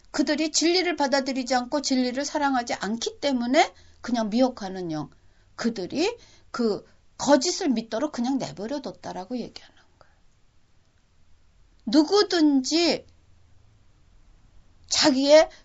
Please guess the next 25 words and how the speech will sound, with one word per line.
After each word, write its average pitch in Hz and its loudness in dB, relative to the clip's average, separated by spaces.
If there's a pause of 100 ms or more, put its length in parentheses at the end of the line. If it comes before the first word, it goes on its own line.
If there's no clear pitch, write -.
죄를 277 4
알게 220 -2
원하고 214 -8
하나님 277 0
앞에 - -6
합한 415 -6
사람으로 254 -2
살기를 226 -10
원하면 202 -2 (300)
하나님은 240 -2
절대로 220 -6 (240)
우리에게 202 -6
미혹의 190 -4
영을 190 -4 (240)
허락하시는 202 -4
일이 196 -8
없고요. 202 -6 (800)
아니, 240 -4 (140)
성령으로 208 -2
인해서 180 -6 (180)
반드시 370 0
우리의 220 -2
죄를 202 -6
가르쳐 175 -10
주시고 240 -2